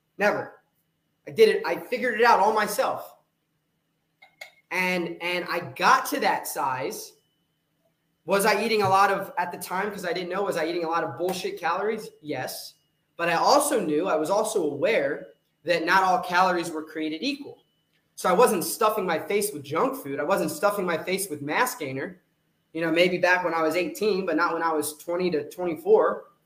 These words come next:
when I was in my prime, when I was weighing between a hundred ninety-five to two oh five,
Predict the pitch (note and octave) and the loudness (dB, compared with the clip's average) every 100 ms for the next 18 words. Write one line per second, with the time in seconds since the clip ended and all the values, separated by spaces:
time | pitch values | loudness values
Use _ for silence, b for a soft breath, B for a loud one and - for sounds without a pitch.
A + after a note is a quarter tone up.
0 | _ _ - D#3+ E3 D#3+ F3 E3 D3+ - | _ _ -8 0 2 2 2 2 0 0
1 | D#3+ F3 E3 D3 C#3 D3+ D#3 D3+ - D#3+ | 2 2 0 -2 -2 -2 -2 -2 -4 -6
2 | D3+ E3 D#3+ D#3 D3+ D3+ D3+ D3+ D3+ - | -4 -2 0 0 -2 -4 -2 -2 -4 -6
3 | E3 D3 C#3+ C#3 D3 G#3 | -2 -2 0 0 2 0